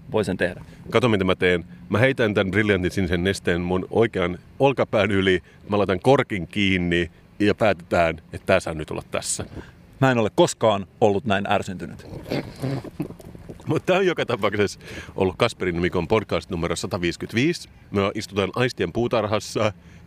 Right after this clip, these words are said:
Speaker 2: Me kiehutaan raivosta. <laughs> Mut me ollaan silti puhuttu monet tärkeät asiat läpi tänään.
Speaker 1: Mä vaan toivon, ettei yksikään alle kahdeksantoistavuotias tule mun eteen,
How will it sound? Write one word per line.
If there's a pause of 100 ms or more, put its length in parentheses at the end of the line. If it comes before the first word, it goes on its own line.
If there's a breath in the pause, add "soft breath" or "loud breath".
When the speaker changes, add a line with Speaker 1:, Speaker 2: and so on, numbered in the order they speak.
Speaker 2:
Me
kiehutaan
raivosta. (720)
<laughs>
Mut
me (120)
ollaan
silti
puhuttu (360 loud breath)
monet
tärkeät
asiat
läpi
tänään. (440 loud breath)
Speaker 1:
Mä
vaan
toivon, (140)
ettei
yksikään
alle
kahdeksantoistavuotias
tule
mun
eteen,